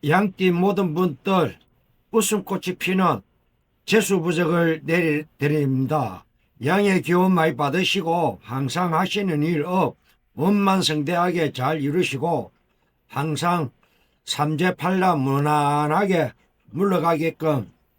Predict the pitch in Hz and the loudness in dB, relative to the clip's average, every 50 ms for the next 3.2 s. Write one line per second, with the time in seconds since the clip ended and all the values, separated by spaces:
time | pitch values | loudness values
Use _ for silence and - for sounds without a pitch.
0 | _ _ _ _ _ _ _ _ - - 151 - 156 160 151 127 131 139 143 143 | _ _ _ _ _ _ _ _ -6 -4 -4 -4 -2 -4 -4 -2 -2 -4 -4 -2
1 | 131 120 120 110 135 135 110 92 85 - - - _ _ _ _ _ _ _ _ | -4 -4 -4 -2 -2 -4 -4 -6 -10 -14 -18 -20 _ _ _ _ _ _ _ _
2 | _ _ _ _ _ _ _ - 127 160 190 233 240 247 247 247 240 240 220 175 | _ _ _ _ _ _ _ -4 2 4 4 4 4 2 0 0 4 4 4 4
3 | 135 - - | 4 2 -2